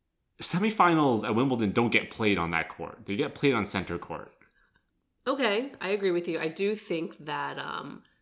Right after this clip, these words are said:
Speaker 2: the British press is notorious for being in your face, being a very, very difficult, very difficult press. So, yeah,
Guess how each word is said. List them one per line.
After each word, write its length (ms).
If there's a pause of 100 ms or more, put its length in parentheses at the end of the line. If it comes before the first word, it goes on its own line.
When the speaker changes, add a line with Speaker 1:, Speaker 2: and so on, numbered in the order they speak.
(220)
Speaker 2:
the 140
British 280
press 400
is 380 (300)
notorious 720
for 140
being 580
in 180
your 140
face, 640 (140)
being 260
a 60
very, 400
very 240
difficult, 540 (280)
very 360
difficult 360
press. 360 (420)
So, 520
yeah, 340